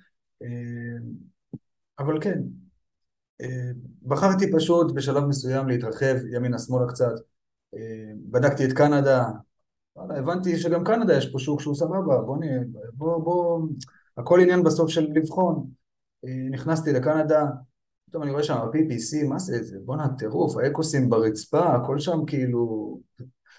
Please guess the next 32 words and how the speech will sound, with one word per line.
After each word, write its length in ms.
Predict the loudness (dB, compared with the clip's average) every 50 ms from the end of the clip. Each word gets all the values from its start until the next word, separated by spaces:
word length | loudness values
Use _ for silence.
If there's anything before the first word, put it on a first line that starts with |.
| _ _ _ _ _ -14
ה-, 40 | -14
ה-, 440 | -14 -12 -12 -10 -8 -6 -6 -6 -6 -8 -10 -10
הבידים 580 | -8 -6 0 4 6 6 6 6 6 6 6 6
ל-, 320 | 6 6 4 4 2 0
לקליקים 640 | -2 -4 -4 -2 -2 -2 0 2 2 2 2 2 0 -2 -4 -8 -16 _ _ _ _ -8
עשירית, 640 | -6 -6 -6 -6 -6 -4 -2 0 2 2 2 0 -2 -8 -14 -20
כאילו 260 | -20 _ -20 -20 -18
עכשיו, 340 | -16 -14 -12 -10 -10 -10 -12
זה 240 | -14 -10 -4 0 4
לא 80 | 6
אומר 160 | 6 6 6 2
שזה 280 | 0 0 0 2 2
ימשיך 380 | 2 2 2 0 0 0 0 0 0
ככה, 240 | -2 -2 -2 -2
אבל 120 | -4 -4 -2
זה 100 | -2 0
אומר 120 | 0 0
שזה 320 | 0 -2 -2 0 0 0 0
היה 180 | 0 0 -2
הנתון 440 | -2 -2 -4 -2 0 0 2 2 2
באותו 280 | 2 0 0 2 2 4
רגע. 260 | 4 2 2 0 -2 -4 -6 -8 -14 _ _ _ _ _ _ _ _ _ _ -10
אה, 60 | -6 -4 -4 -2 -2 -4 -4 -6 -8 -8 -8 -10 -10 -10 -12 -14 -14 -16 -8
כנ"ל 200 | -2 2 4 6
לגבי 320 | 6 6 6 4 4 4 4
מקסיקו, 560 | 2 2 0 -2 -4 -4 -4 -4 -4 -6 -8 -12 -16
זה 100 | -16 -14 -14 -14 -14
שווקים 400 | -14 -14 -14 -10 -6 -4 -4 -4
ש-, 100 | 0 2 2 2 2 2 0 -2 -2 -2 -2 -2
שכנראה 600 | -4 -6 -8 -8 -6 -4 -2 0 4 6 6 6
עדיין 300 | 6 6 4 4 4 4
לא, 400 | 2 4 6 6 6 6 4